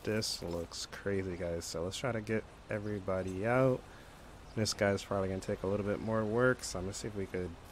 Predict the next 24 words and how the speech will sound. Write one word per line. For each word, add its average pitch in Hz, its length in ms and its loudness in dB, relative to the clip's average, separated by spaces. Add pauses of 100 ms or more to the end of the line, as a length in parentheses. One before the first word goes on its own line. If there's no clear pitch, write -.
(100)
focus 98 380 0
on 92 160 -2
this 98 220 -2
guy 92 180 -2
right 90 200 -2
now 92 200 -4
for, - 240 -8 (120)
for 98 160 -4 (140)
now. 143 320 0 (2500)
All 104 80 -4
right, 101 160 -2
we 92 80 -4 (120)
gain 104 240 2
entry, 139 580 2
we 123 120 2
got 95 240 0
him 98 180 0
out. 123 320 2 (800)
So - 180 -2
I 117 80 6
had 147 220 8
to 131 120 6
reload 117 600 2 (140)
the 110 160 -2